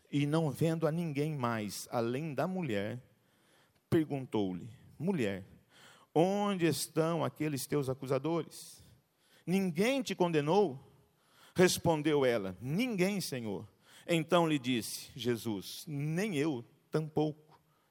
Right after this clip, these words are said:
te condeno. Vai e não peques mais.'" Olha que sabedoria. Onde Jesus encontra isso? Buscando ao Senhor. Indo para o Monte das Oliveiras,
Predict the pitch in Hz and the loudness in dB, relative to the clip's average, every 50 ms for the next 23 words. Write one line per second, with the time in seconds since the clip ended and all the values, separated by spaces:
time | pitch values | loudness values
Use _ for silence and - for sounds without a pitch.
0 | _ - - 110 - 110 107 107 107 127 139 139 - 127 - _ _ _ _ _ | _ -10 -10 -8 -6 -6 -6 -4 -4 -6 -6 -6 -10 -14 -20 _ _ _ _ _
1 | - - - - _ - 123 113 110 107 143 147 143 117 95 95 113 - - _ | -20 -20 -20 -20 _ -8 -6 -4 0 2 4 4 4 2 0 -4 -10 -14 -20 _
2 | _ _ _ _ _ _ _ - - 123 120 113 101 92 - 107 101 - - - | _ _ _ _ _ _ _ -6 -4 -2 0 0 -2 0 -2 -2 -2 -2 -4 -10
3 | - - 87 87 90 90 - - - - _ _ - - 175 220 220 208 - - | -10 -8 -10 -10 -10 -12 -14 -16 -16 -16 _ _ 2 4 4 4 4 0 -4 -4
4 | 185 - - 196 180 165 170 147 147 147 165 180 - - - - - - - _ | -6 -4 -2 -2 -2 -2 -4 -4 -4 -6 -6 -8 -10 -14 -18 -20 -20 -20 -20 _
5 | _ _ _ - - - - - 254 294 311 294 254 247 208 233 220 202 214 233 | _ _ _ -20 -20 0 8 10 12 12 12 10 8 6 8 8 8 8 6 2
6 | 220 185 202 190 - 214 208 202 196 196 202 208 214 185 - - - - - _ | 2 0 -2 0 0 0 0 0 -2 -4 -4 -4 -6 -6 -8 -10 -14 -18 -20 _
7 | _ _ _ - 254 233 - - 302 277 254 214 - 214 196 196 233 254 214 - | _ _ _ -12 -12 -8 -4 -2 -2 0 -2 -2 -2 -4 -4 -4 -4 -6 -8 -8
8 | - _ _ _ _ _ _ _ _ - 247 262 240 - 226 214 214 214 220 233 | -12 _ _ _ _ _ _ _ _ 2 4 4 6 8 8 6 8 6 4 4
9 | - 214 196 208 196 185 170 151 190 208 220 214 170 120 - - - - - - | 4 4 4 6 4 4 4 4 4 4 4 4 0 -4 -6 -10 -12 -12 -12 -14
10 | - - - | -16 -18 -20